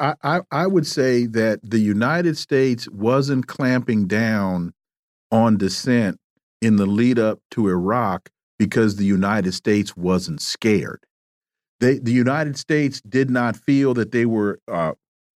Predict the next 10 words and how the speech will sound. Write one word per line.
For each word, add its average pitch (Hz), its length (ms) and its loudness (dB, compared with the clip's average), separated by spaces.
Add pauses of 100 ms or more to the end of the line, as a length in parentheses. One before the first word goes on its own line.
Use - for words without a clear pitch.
(120)
engaging 113 880 2 (160)
with 110 400 0 (420)
a 95 480 0 (320)
adversary 113 840 0 (400)
that 113 240 2
was 101 180 0
worthy 113 680 0 (220)
and 117 240 0
could 110 220 0 (120)
threaten 131 540 0